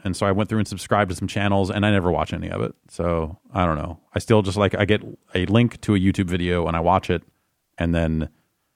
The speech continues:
that's usually about it. Um, but I don't know. I, uh, there's, um, some people that eat on the internet.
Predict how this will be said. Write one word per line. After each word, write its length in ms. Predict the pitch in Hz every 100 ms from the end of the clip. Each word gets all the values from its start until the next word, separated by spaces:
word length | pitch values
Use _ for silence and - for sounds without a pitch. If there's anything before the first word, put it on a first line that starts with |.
| _ _
that's 180 | - 85
usually 280 | 95 85 85
about 360 | 80 76 73 - -
it. 280 | 80 71 _ _ _
Um, 760 | - 82 78 78 78 80 110 95 _ _
but 240 | 95 87 -
I 80 | 170
don't 80 | 233 190
know. 80 | 143
I, 180 | 160 170
uh, 260 | 165 156
there's, 320 | 143 151 143
um, 500 | 143 127 107 95 90 - _ _ _ _ _ _ _ _ _ _ _ _ _ _ _ _ _ _ _ _ _ _ _ _ _ _ _ _ _
some 140 | - 127
people 240 | 165 123
that 100 | 110
eat 200 | 117 117 113
on 120 | 104
the 100 | 98
internet. 360 | 95 95 95